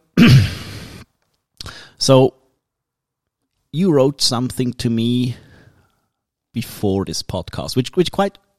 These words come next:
that resonated pretty well with myself. You said, "I didn't watch two fights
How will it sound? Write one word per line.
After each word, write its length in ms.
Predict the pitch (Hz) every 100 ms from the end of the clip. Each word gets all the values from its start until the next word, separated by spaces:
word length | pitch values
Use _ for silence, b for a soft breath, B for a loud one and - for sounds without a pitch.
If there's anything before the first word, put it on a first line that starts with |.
| _ _ _ -
that 280 | 120 131 -
resonated 580 | 127 120 104 95 -
pretty 240 | - 87 -
well 160 | - -
with 160 | -
myself. 460 | - - - - _ _ _ _ _ _ b b b b b b b b b b _ -
You 220 | 95 117
said, 400 | - 113 110 110 -
"I 140 | 107
didn't 280 | 110 117 110
watch 280 | 107 110 -
two 200 | 131 131
fights 640 | - 113 127 - -